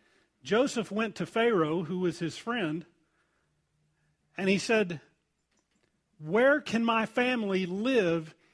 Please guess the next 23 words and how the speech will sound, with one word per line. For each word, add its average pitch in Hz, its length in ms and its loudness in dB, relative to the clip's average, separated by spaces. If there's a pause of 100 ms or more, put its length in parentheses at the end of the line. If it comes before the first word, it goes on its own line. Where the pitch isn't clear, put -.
in 190 180 -2
Egypt? 185 320 -4
My 170 160 -2
family's 233 460 0
here. 247 360 -4 (320)
Where 226 240 2
can 233 220 -2
they 220 140 2
live?" 214 520 -2 (480)
And 160 120 -2
this 220 180 -2
is 220 80 -6
what 226 140 0
it 196 100 -4
says 160 420 -2 (420)
in 160 160 -2
Genesis 220 420 -2
chapter 214 380 -2
forty-seven, 202 680 -2
verses 165 340 -6
five 190 280 0
and 190 140 -6
six. 143 400 -8